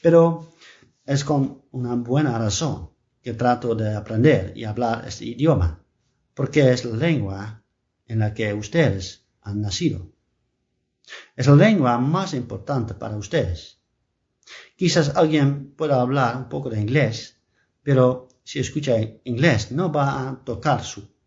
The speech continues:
corazón, porque no es su lengua materna. Pero ellos, los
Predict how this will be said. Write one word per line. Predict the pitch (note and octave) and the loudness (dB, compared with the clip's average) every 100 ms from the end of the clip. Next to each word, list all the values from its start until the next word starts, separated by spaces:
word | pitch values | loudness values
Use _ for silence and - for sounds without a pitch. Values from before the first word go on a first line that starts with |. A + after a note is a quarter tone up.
| _ | _
corazón, | A#2+ A2 G2 B2+ F2 - _ _ _ _ _ _ | -4 -2 0 0 -2 -8 _ _ _ _ _ _
porque | - A2 G#2+ | -6 -4 -2
no | G2+ C3 C#3+ | 2 2 2
es | A2+ | -2
su | - A2+ G2+ - _ _ - | -8 -10 -10 -12 _ _ -8
lengua | G#2+ A2 G2 F#2 F2+ - | -4 -4 -4 -6 -6 -8
materna. | - - D3+ C3 F2 - - _ _ _ _ _ - - - - - _ _ _ | -18 -6 -2 -2 -4 -10 -14 _ _ _ _ _ -20 -20 -20 -20 -20 _ _ _
Pero | F3 F3 E3+ - _ - | 6 6 6 -4 _ 0
ellos, | E3+ C3+ D#3 C3+ | 4 6 4 -2
los | A#2+ A2+ - | -4 -6 -14